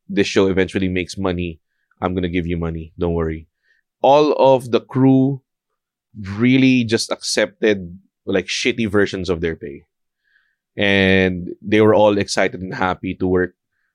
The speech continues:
for it. I got an audio, audio people that, that went through a shitstorm of problems, from electricity problems sa audio,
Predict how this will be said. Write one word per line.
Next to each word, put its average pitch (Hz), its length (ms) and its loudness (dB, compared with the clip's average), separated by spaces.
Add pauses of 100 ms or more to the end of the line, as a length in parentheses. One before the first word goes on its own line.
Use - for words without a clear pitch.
(120)
for 95 140 2
it. 95 220 0 (300)
I 101 100 -4
got 92 180 2
an 92 140 -2
audio, 98 580 2
audio 101 360 2
people 101 680 0 (340)
that, 95 220 2 (240)
that 95 380 2 (100)
went 107 480 -2
through 107 300 4
a - 100 -4
shitstorm 107 640 0
of 98 160 -6
problems, 98 680 0
from 92 640 -4 (160)
electricity 104 560 -4
problems 101 580 2
sa 101 80 0
audio, 104 720 2